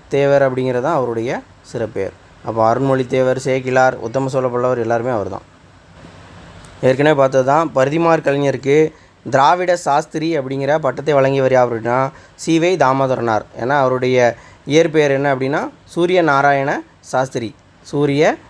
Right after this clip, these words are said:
நாராயண சாஸ்திரி. அது கூட இந்த திராவிடத்தை சே-, சூரிய நாராயணங்கிறத கட் பண்ணிட்டு திராவிட சாஸ்திரி அப்படின்னு பட்டம் கொடுத்துருப்பாரு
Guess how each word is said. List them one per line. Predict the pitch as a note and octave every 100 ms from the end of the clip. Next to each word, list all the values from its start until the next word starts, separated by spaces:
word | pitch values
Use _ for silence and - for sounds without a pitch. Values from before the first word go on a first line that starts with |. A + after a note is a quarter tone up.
| - -
நாராயண | A#2+ B2 C#3+ D3+ C3+ C3 E3 D4 _ _ _ _ _ _ _ _ - - - -
சாஸ்திரி. | - - D3+ D#3 B2+ A2 -
அது | - C#3+ C#3+
கூட | D3 F3 D4+ - - -
இந்த | D3 D3
திராவிடத்தை | C#3+ D3+ E3 D#3+ D#3 E3+ D3+
சே-, | C#3+ C3 B2+
சூரிய | F#3 F#3+ F3+
நாராயணங்கிறத | D#3 D3+ D3+ D3+ D3 C#3+ C#3
கட் | C3+ C3+
பண்ணிட்டு | C#3+ C#3+ E3
திராவிட | C3 B2+ C#3 D3+ D3 C#3
சாஸ்திரி | C#3+ C#3 C#3 C3+
அப்படின்னு | C3+ C3
பட்டம் | A#2+ C3+ B2+
கொடுத்துருப்பாரு | A#2+ A#2+ B2 B2